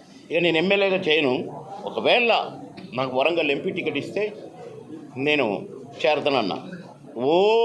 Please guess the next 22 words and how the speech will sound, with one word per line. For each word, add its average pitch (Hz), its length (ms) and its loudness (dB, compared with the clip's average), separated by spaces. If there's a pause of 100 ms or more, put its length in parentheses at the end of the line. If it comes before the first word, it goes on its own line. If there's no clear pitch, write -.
(260)
నిన్ను 160 260 -2
మించిన 165 320 -4
క్యాండిడేట్ 147 380 -2
మాకు 127 160 -2
దొరుకుతారా? 131 480 0
వామ్మో, 131 760 2
ఇంద్రుడు 139 460 -2 (140)
చంద్రుడు" 139 240 0
అని 135 280 -2 (1300)
నా 147 180 4
పేరే 220 420 4
లేకుండా 220 300 2
లిస్ట్ 190 260 0
పంపారు 156 280 2
పోయినసారి 156 600 2 (240)
ఎంపీ 131 200 0
ఎలక్షన్స్. 92 440 -2 (1400)
ద్రోహం 143 340 4
కదా, 127 420 2 (920)
అబద్ధం 143 300 2
కాదా 131 220 2
అది? 151 180 -2